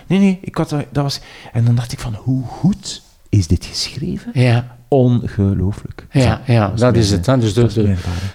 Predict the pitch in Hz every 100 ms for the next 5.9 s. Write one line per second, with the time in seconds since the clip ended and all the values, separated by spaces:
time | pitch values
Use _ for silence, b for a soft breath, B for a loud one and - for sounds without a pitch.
0 | - 135 - 113 110 104 101 110 - -
1 | 143 139 131 127 117 107 113 - 135 120
2 | 107 107 113 110 104 104 - 139 123 139
3 | 139 - 123 107 - 104 90 135 120 -
4 | 120 117 - 120 120 123 120 117 117 127
5 | 147 135 - 113 107 110 113 113 110